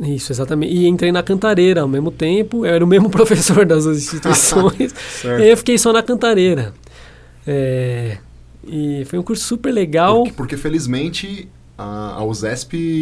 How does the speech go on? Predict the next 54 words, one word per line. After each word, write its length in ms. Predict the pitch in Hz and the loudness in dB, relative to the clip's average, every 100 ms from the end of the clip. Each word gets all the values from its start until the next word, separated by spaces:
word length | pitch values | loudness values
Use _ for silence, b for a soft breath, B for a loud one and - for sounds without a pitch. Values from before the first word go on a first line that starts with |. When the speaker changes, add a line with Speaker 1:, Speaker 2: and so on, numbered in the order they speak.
| 151 139 120 B B | -2 -4 -6 B B
Speaker 2:
pagava 360 | - 165 180 175 | -2 2 4 4
a 60 | 170 | 6
sua 80 | |
Speaker 1:
Isso, 80 | 156 147 | 4 4
Speaker 2:
faculdade, 60 | |
Speaker 1:
exatamente. 640 | 151 180 208 175 151 123 135 | 2 2 2 2 0 0 -2
Speaker 2:
né? 120 | 127 | -2
Speaker 1:
A 120 | 117 | -2
Speaker 2:
Cara, 160 | 117 123 | -2 0
Speaker 1:
USE-, 120 | 147 | 0
Speaker 2:
isso 80 | 131 | 0
é 20 | |
Speaker 1:
a 60 | 143 | 2
usesp 400 | 147 170 - 185 | 2 2 0 -2
tinha 140 | 196 | 2
um 40 | 208 | 2
auxílio 440 | 202 - 190 208 | 2 -2 -2 0
educação 580 | 190 185 175 - 143 131 | -2 -2 -4 -4 -6 -6
pra 120 | 135 | -6
quem, 160 | 120 135 | -4 -4
Speaker 2:
Isso 80 | 127 | -2
é 20 | |
Speaker 1:
né? 40 | 120 | -2
Speaker 2:
demais, 440 | 123 120 113 - | -2 -2 -6 -10
isso 160 | 110 - | -14 -8
é 20 | |
demais. 260 | 120 117 131 | -6 -2 -2
Speaker 1:
E, 640 | 131 127 127 123 123 117 117 | 0 0 0 0 -2 -4 -6
e 100 | 147 | -10
como, 340 | 123 143 135 131 | -6 -4 -4 -4
né, 300 | 135 151 135 | -2 0 0
e 160 | 143 | 2
na 140 | 147 175 185 | 2 4 2
área, 160 | 147 | 2
tinha 140 | 127 131 | -2 -4
que 60 | |
ser 80 | 156 | -2
na 100 | 160 | -2
área. 140 | 131 110 | -2 -6
E 180 | 120 123 | -6 -6
como 200 | - 139 | -4 -4
eu 40 | 135 | -2
trabalhava 420 | 143 143 135 139 | 0 0 0 -2
com, 400 | 143 151 131 113 - - - B B B B - | -4 -4 -4 -10 -14 -20 -20 B B B B -6
com 120 | 135 | -2
música, 520 | 139 165 233 165 135 | 2 2 2 -2 -4
né, 100 | 127 | -4
um, 120 | 123 | -4
Speaker 2:
Sim. 160 | 113 113 | -6 -4
Speaker 1:
no 160 | 123 127 | -2 -2
arquivo 360 | 123 139 135 127 | -2 -2 -2 -2
de 100 | 165 | 0
música, 560 | 156 170 196 220 233 | 0 0 0 -2 -4
então 460 | 226 180 180 202 | -4 -2 0 -2